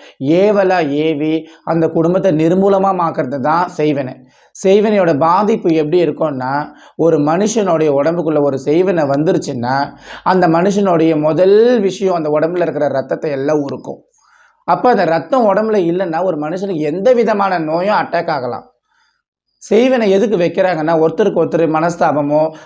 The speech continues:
பணப்பிரச்சனை, தொழில் பிரச்சனை, நிலப்பிரச்சனை, ஒருத்தரை நம்ம வந்து அவதூறா பேசிட்டோம், சின்னதா ஒரு மனஸ்தாபம் வந்துருச்சு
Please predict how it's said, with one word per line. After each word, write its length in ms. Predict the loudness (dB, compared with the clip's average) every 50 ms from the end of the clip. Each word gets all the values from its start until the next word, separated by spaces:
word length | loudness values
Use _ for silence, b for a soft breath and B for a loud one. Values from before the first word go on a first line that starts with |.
| B B 0
பணப்பிரச்சனை, 880 | 0 2 0 0 0 0 -2 -2 -2 -4 -4 -4 -2 -2 -2 -4 -6 B B B B
தொழில் 340 | 0 2 2 4 2 2 0
பிரச்சனை, 460 | -2 -4 -4 -4 -6 -4 -4 -4 -2
நிலப்பிரச்சனை, 920 | -2 -2 0 0 0 0 0 -2 -4 -4 -4 -8 -8 -8 -8 -8 -8 -8 -10 -14 b b b b b b b 0
ஒருத்தரை 300 | 0 0 2 2 0 2
நம்ம 240 | 0 0 0 0 2
வந்து 220 | 2 2 2 0
அவதூறா 380 | 0 0 2 2 2 2 2 2
பேசிட்டோம், 840 | 0 0 0 0 0 0 -2 -4 -4 -2 0 2 2 2 0 -2 -4 -6 -6
சின்னதா 340 | -4 -2 0 0 2 2
ஒரு 160 | 2 2 0 -2
மனஸ்தாபம் 600 | -2 -2 -4 -2 -2 -2 -2 0 0 -2 -2 0
வந்துருச்சு 480 | -2 -2 -4 -4 -4 -2 -2 -2 -4